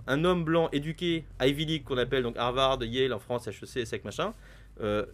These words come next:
t'as quand même peu de chances d'avoir de l'argent aujourd'hui. Alors, c'est en train de changer, mais ça va changer surtout quand les investisseurs eux-mêmes vont commencer à avoir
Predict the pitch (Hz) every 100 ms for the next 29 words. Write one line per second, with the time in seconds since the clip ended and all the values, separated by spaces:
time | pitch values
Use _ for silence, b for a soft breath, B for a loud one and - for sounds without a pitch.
0 | - 127 147 160 175 151 185 185 160 127
1 | 127 120 123 139 127 120 - 101 - 202
2 | - 190 175 127 98 - - - - b
3 | b b 117 143 160 175 170 143 143 247
4 | - 196 226 - - 123 117 143 226 -
5 | 220 202 175 160 190 185 _ - - 104
6 | 123 170 160 135 131 - 139 123 131 147
7 | 160